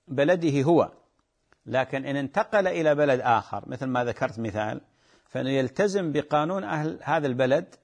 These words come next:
بمعنى تكون له بيعة مؤقتة لهذا الإمام، لأن من، من شروط ال-، البيعة للإمام التزام السمع والطاعة، يلتزم ال-،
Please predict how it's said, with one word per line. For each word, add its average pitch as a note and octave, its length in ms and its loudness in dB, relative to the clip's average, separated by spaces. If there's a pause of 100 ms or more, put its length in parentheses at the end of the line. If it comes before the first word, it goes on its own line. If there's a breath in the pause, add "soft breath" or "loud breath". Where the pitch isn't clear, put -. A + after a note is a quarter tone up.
(120)
بمعنى D#3 340 0
تكون E3 400 -6
له D#3+ 280 0
بيعة D#3+ 520 -2
مؤقتة F3+ 680 -2
لهذا E3+ 340 -2
الإمام، A#2 320 -4 (680)
لأن C3+ 340 0
من، D3 240 -2
من A#2+ 400 0
شروط G3 440 -2
ال-، B2+ 360 0 (560 soft breath)
البيعة B2+ 400 0
للإمام B2 640 -2 (100)
التزام B2+ 440 -4
السمع G#3+ 360 -2
والطاعة، F#3 520 0 (540)
يلتزم C#3+ 500 0
ال-، A#2+ 360 -6